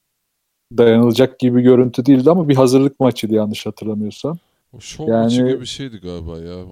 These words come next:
Speaker 2: Milli
Speaker 1: Ya da evet,
Speaker 2: takım öyle bir
Speaker 1: yani
Speaker 2: şeydi, tam adını
Speaker 1: Amerikan
Speaker 2: unuttum da.
Speaker 1: takımının kendi
Speaker 2: Ha, ha,
Speaker 1: arasında
Speaker 2: ha.
Speaker 1: oynadığı
Speaker 2: Aynen
Speaker 1: maçtı
Speaker 2: öyle bir
Speaker 1: galiba, öyle
Speaker 2: şeydi.
Speaker 1: bir şeydi. Ee, bu maçın anlamı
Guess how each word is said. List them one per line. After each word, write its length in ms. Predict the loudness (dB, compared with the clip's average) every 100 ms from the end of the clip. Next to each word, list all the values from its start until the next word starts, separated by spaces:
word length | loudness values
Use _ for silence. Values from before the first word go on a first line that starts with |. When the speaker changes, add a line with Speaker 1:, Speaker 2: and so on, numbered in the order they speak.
| -20
Speaker 2:
Milli 300 | -20 -2 2
Speaker 1:
Ya 160 | 2 4
da 80 | 4
evet, 260 | 2 0
Speaker 2:
takım 60 | 0
öyle 240 | 0 -2
bir 60 | -6
Speaker 1:
yani 20 |
Speaker 2:
şeydi, 380 | -10 -14 -18 -18
tam 240 | -20 -20 _
adını 200 | -8 -2
Speaker 1:
Amerikan 120 | 0 0
Speaker 2:
unuttum 420 | -2 -2 -2 0
da. 100 | -2
Speaker 1:
takımının 300 | -2 -10 -6
kendi 320 | 0 0 2
Speaker 2:
Ha, 20 |
ha, 0 |
Speaker 1:
arasında 260 | 2 0 -4
Speaker 2:
ha. 40 |
Speaker 1:
oynadığı 200 | -4 -4
Speaker 2:
Aynen 260 | -4 -6 -6
Speaker 1:
maçtı 160 | -10 -4
Speaker 2:
öyle 60 |
bir 40 | -2
Speaker 1:
galiba, 260 | -2 -6
öyle 140 | -8 -8
Speaker 2:
şeydi. 20 |
Speaker 1:
bir 40 |
şeydi. 460 | -10 -10 -8 -8 -12 _ _ _ _ _ _ 0
Ee, 40 | 2 4 4 4 2 2 0 -4 -10 -18 _ _
bu 340 | -18 -10 0 4
maçın 320 | 4 2 0
anlamı 800 | 2 2 2 0 2 2 2